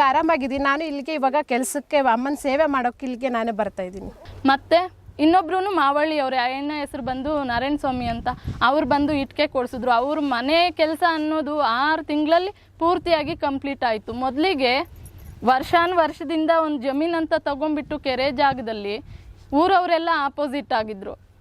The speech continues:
Speaker 2: ಮತ್ತೆ ಅಮ್ಮನ ಹತ್ರ ಬಂದು ಹೋಗಿ ಆದ್ಮೇಲೆ ಬರೀ ಆರು ತಿಂಗಳಲ್ಲಿ ಮನೇನೂ ಕಟ್ಟಿದ್ರು, ಗೃಹ ಪ್ರವೇಶನೂ ಆಯ್ತು, ಅವರು ಒಂದ್ ಎರಡು ಲೋಡ್ ಇಟ್ಕೆ ಕೊಡ್ಸಿದ್ರು.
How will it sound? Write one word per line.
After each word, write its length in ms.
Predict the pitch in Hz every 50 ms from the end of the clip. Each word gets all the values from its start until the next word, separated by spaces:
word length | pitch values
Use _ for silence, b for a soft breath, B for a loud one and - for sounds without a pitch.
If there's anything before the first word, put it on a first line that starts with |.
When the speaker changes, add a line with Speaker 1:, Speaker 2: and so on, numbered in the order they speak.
| - - 262
Speaker 2:
ಮತ್ತೆ 220 | 247 247 - 294
ಅಮ್ಮನ 260 | 269 254 262 285 302 320
ಹತ್ರ 160 | 311 - 302 285
ಬಂದು 340 | 240 262 247 254 269 277 285
ಹೋಗಿ 320 | 269 262 269 254 240 294
ಆದ್ಮೇಲೆ 520 | 254 226 226 247 285 247 277 269 240 247
ಬರೀ 260 | 262 233 247 262 302 330
ಆರು 260 | 302 269 277 302 -
ತಿಂಗಳಲ್ಲಿ 440 | - 320 311 302 302 311 311 294 262
ಮನೇನೂ 380 | 247 247 269 294 320 330 330
ಕಟ್ಟಿದ್ರು, 420 | - 311 285 - 294 240 262 294 277
ಗೃಹ 240 | 240 247 247 262
ಪ್ರವೇಶನೂ 580 | 285 - - 277 277 269 262 - 294 269 277 277
ಆಯ್ತು, 240 | 262 254 254 - -
ಅವರು 320 | 262 254 269 285 294 294
ಒಂದ್ 260 | 285 277 269 269 254
ಎರಡು 300 | 254 247 247 262 247 247
ಲೋಡ್ 180 | 269 269 277 269
ಇಟ್ಕೆ 320 | - 254 208 - - 302
ಕೊಡ್ಸಿದ್ರು. 520 | 302 - 269 226 - - 226 208 220 220